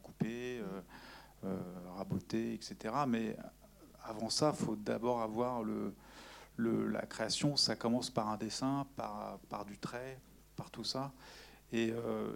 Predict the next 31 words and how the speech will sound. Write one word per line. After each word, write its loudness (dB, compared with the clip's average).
il 0
remet, 8
il 8
a 12
remis 10
toutes -8
les 6
choses 6
dans 10
l'ordre, 12
comme 6
ça, 4
et 0
c'est 4
vrai -2
que -6
c'est 2
important 0
de -2
les 0
traduire 2
de 2
la 4
manière 2
la -4
plus -10
fidèle 0
dans -2
le -4
film -4
aussi. -6